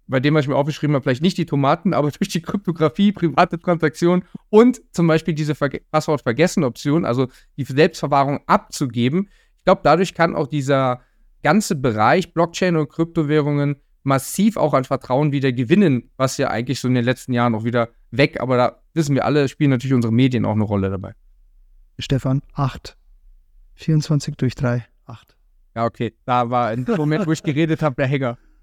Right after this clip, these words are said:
Speaker 2: Und übrigens, bezüglich, äh, Reeperbahn, Stefan hat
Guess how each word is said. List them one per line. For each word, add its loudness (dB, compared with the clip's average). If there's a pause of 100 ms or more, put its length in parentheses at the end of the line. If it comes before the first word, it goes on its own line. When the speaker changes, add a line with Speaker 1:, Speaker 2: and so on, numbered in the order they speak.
(460)
Speaker 2:
Und 2
übrigens, 0
bezüglich, -2
äh, 0
Reeperbahn, -2
Stefan -4
hat -4